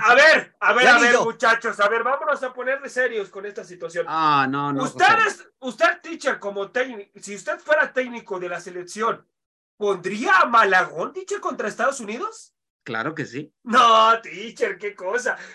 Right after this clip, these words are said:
Speaker 1: ¿Con cuatro partidos ya lo enamoró?
Speaker 3: No, no es que me haya enamorado, sino
Speaker 1: Ah,
Speaker 3: que
Speaker 1: teacher.
Speaker 3: él tiene un pro-, tiene
Speaker 1: Es
Speaker 3: un
Speaker 1: que no
Speaker 3: proceso de selecciones menores.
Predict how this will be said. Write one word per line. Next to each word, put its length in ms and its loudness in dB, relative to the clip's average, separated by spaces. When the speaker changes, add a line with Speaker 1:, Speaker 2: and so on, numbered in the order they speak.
Speaker 1:
¿Con 220 2
cuatro 440 4
partidos 460 2
ya 140 4
lo 100 0
enamoró? 440 0
Speaker 3:
No, 420 -2
no 80 0
es 100 -2
que 100 0
me 100 -2
haya 100 0
enamorado, 520 0
sino 160 -2
Speaker 1:
Ah, 140 0
Speaker 3:
que 100 -6
Speaker 1:
teacher. 260 -10
Speaker 3:
él 160 0
tiene 200 4
un 100 -2
pro-, 180 -12
tiene 260 0
Speaker 1:
Es 80 4
Speaker 3:
un 80 2
Speaker 1:
que 60 2
no 60 0
Speaker 3:
proceso 340 0
de 140 -4
selecciones 520 -6
menores. 640 -2